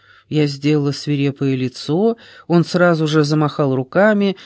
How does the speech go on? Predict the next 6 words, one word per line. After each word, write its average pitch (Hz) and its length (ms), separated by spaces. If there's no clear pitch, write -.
демонстрируя 190 720
готовность 175 600
принять 170 440
любой 165 380
удар 156 280
судьбы, 143 640